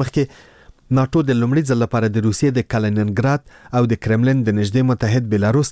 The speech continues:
ترمنځ د پولند او لیتوانیا د پولو په اوږدو کې پوځي تمرینات وکړل. په دې پوځي تمرینونو کې چې د شنبې او یکشنبې په ورځو وشول، د امریکا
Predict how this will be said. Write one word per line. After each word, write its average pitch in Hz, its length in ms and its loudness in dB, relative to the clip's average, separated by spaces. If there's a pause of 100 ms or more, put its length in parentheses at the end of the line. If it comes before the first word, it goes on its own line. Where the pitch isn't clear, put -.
ترمنځ 107 340 0 (500)
د 117 200 2
پولند 143 400 0
او 123 100 -2 (100)
لیتوانیا 113 520 0
د 104 140 -4
پولو 113 120 2 (120)
په 104 80 2
اوږدو 95 260 0
کې - 180 -4
پوځي 98 320 0
تمرینات 117 480 0
وکړل. 117 300 0 (260)
په 127 120 0
دې 123 120 4
پوځي 104 260 0 (120)
تمرینونو 117 520 2
کې 120 100 0 (320)
چې - 60 -2 (120)
د 98 100 -2
شنبې 104 380 0 (160)
او 110 40 0 (120)
یکشنبې 117 420 0
په 110 140 0
ورځو 104 260 0
وشول، 107 380 0
د 95 80 0
امریکا 104 340 0